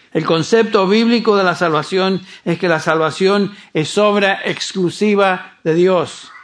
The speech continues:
Esta realidad se hace obvia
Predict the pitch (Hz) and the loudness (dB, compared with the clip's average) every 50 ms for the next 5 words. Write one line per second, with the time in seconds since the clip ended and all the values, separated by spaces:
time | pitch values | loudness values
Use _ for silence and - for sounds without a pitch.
0 | - - _ _ _ _ _ _ _ _ _ _ _ _ _ _ _ _ _ _ | -20 -20 _ _ _ _ _ _ _ _ _ _ _ _ _ _ _ _ _ _
1 | _ - 131 - 175 160 175 175 175 185 180 180 190 190 190 185 - 185 185 185 | _ -16 -6 -4 -2 0 2 2 2 2 2 2 2 0 0 0 0 0 0 0
2 | 175 - 185 175 175 185 196 202 208 196 180 175 185 175 - - | 0 0 0 2 2 2 2 2 2 2 2 2 0 -4 -8 -18